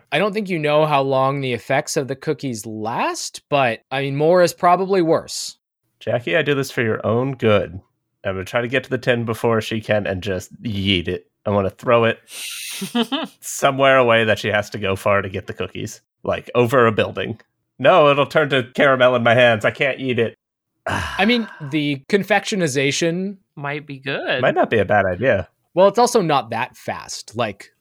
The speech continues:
Speaker 2: Okay.
Speaker 1: it's kinda like a slow creep.
Speaker 3: Yeah, by
Speaker 2: I
Speaker 3: the
Speaker 2: would like to
Speaker 3: time
Speaker 2: do
Speaker 3: she
Speaker 2: that then.
Speaker 3: finds it, it will be caramel. Even better. <laughs>
Speaker 2: And delicious.
Speaker 1: So,
Speaker 2: <laughs>
Speaker 1: depending on how you wanna do this, I think it, this is a roll for sure.
Speaker 2: Sure.
Speaker 1: I could either see it being face fear if you're, like,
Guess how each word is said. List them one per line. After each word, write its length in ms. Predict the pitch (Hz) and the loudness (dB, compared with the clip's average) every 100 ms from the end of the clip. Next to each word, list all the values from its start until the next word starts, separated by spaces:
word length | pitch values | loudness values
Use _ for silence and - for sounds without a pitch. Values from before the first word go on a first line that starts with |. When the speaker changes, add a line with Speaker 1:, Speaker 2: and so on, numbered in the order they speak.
| _ - | _ -2
Speaker 2:
Okay. 320 | - 92 90 | -2 -2 -4
Speaker 1:
it's 100 | 156 | -4
kinda 180 | 262 247 | -2 0
like 120 | 214 | 0
a 60 | 156 | -2
slow 400 | - 139 131 113 | -4 -2 0 0
creep. 580 | - - 110 78 _ - - _ _ _ _ | -6 -16 -18 -18 _ -20 -20 _ _ _ _
Speaker 3:
Yeah, 220 | - 277 151 | -6 -2 0
by 120 | 147 | 2
Speaker 2:
I 20 | |
Speaker 3:
the 40 | 143 | 0
Speaker 2:
would 100 | - | 0
like 100 | 139 | -2
to 40 | |
Speaker 3:
time 60 | 165 | 0
Speaker 2:
do 60 | 185 | -2
Speaker 3:
she 60 | - | -2
Speaker 2:
that 140 | - | 0
then. 120 | 139 | 0
Speaker 3:
finds 280 | 127 127 127 | 0 -2 -6
it, 200 | 175 208 | -6 -4
it 180 | 143 151 | -4 -6
will 180 | 151 185 | -8 -12
be 220 | 143 147 | -8 -10
caramel. 540 | - 302 392 110 110 143 _ _ _ | -10 -18 -16 -14 -14 -14 _ _ _
Even 320 | 156 175 233 | -16 -12 -12
better. 280 | 285 277 - | -12 -10 -6
<laughs> 120 | - - | -6 -4
Speaker 2:
And 140 | 98 | -4
delicious. 580 | 147 320 - - - - _ - | -2 -2 -2 -8 -10 -18 _ -8
Speaker 1:
So, 1300 | - 180 180 180 185 180 175 170 170 170 170 165 165 123 - - | -4 0 4 4 4 4 4 4 4 4 2 2 2 0 -2 -16
Speaker 2:
<laughs> 140 | _ _ _ | _ _ _
Speaker 1:
depending 300 | 139 214 240 | -2 -2 0
on 80 | 208 | -2
how 120 | 190 | -2
you 160 | 202 202 | 0 0
wanna 160 | 165 | -2
do 280 | 127 131 147 | -4 -4 -2
this, 240 | 185 240 - | 0 0 -2
I 120 | 135 | -8
think 600 | - 180 202 214 - - - | -6 -4 -4 -6 -14 -20 -6
it, 180 | 165 147 | -4 -2
this 160 | 160 175 | -2 0
is 120 | 151 | 0
a 40 | |
roll 260 | 135 117 104 | 2 0 -2
for 140 | 131 | -6
sure. 280 | - 113 90 _ | -8 -8 -8 _
Speaker 2:
Sure. 160 | - | -2
Speaker 1:
I 60 | 139 | -2
could 120 | 160 | 2
either 240 | 175 196 175 | 2 2 2
see 180 | 180 | 2
it 100 | 160 | 0
being 280 | 147 156 143 | 0 0 -2
face 360 | - 170 151 - | -2 0 2 0
fear 360 | 143 143 185 | 0 2 2
if 180 | 180 - | 0 -2
you're, 100 | 139 | -2
like, 240 | 120 - | -2 -4